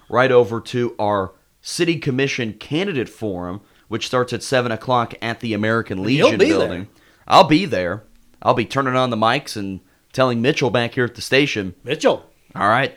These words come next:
Speaker 1: We're on, Mitchell.
Speaker 2: Rock star.
Speaker 1: So we have a busy, busy night tonight.
Speaker 2: Yeah.
Speaker 1: Who knows, depending on what time everything ends with the forum, we might be able to play the Royals a little bit later. Nice win last night.
Speaker 2: Good win
Speaker 1: Danny
Speaker 2: for
Speaker 1: Duffy, big win.
Speaker 2: Yeah, I think that was his last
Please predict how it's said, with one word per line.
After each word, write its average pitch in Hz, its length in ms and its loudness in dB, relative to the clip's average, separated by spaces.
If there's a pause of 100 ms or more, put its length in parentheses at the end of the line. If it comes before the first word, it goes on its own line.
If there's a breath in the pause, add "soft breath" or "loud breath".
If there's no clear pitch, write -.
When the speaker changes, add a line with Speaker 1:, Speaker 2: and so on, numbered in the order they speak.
(480)
Speaker 1:
We're 107 220 4
on, 156 200 8
Mitchell. 120 440 -2
Speaker 2:
Rock 139 200 -4
star. 110 380 -8 (140)
Speaker 1:
So 110 400 0 (280)
we 135 120 2
have 131 120 4
a 110 120 -2
busy, 139 340 0
busy 120 320 -2
night 104 240 -4
tonight. 92 440 -6
Speaker 2:
Yeah. 147 240 -8 (160)
Speaker 1:
Who 156 120 4
knows, 143 340 4
depending 135 360 -2
on 127 100 0
what 127 160 -2
time 127 300 -2
everything 117 480 -4
ends 117 320 -4
with 113 160 -6
the 117 40 -12
forum, 107 580 -2 (280 soft breath)
we 98 100 -6
might 110 200 -2
be 113 80 -2
able 107 100 0
to 101 100 -6
play 113 140 -2
the 104 80 -6
Royals 104 460 0
a - 20 -8
little 104 180 -4
bit 92 140 -4
later. 110 300 2
Nice 147 260 0
win 127 220 -2
last 107 320 -6
night. 107 260 -4
Speaker 2:
Good 311 180 -4
win 196 140 0
Speaker 1:
Danny 135 220 4
Speaker 2:
for 120 40 -6
Speaker 1:
Duffy, 135 300 4
big 131 240 0
win. 110 400 -2 (180)
Speaker 2:
Yeah, 156 300 -2
I 143 120 -6
think 196 200 -6
that 170 160 0
was 143 100 -6
his 139 160 -8
last 131 420 -2